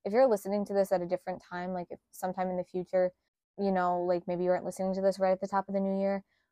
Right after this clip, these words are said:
maybe you're listening to this a couple years down the line, I have no idea.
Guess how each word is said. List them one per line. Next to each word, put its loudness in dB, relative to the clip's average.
maybe -2
you're 6
listening 2
to 0
this 2
a -20
couple -4
years 4
down 0
the -4
line, -4
I -4
have -2
no 0
idea. 0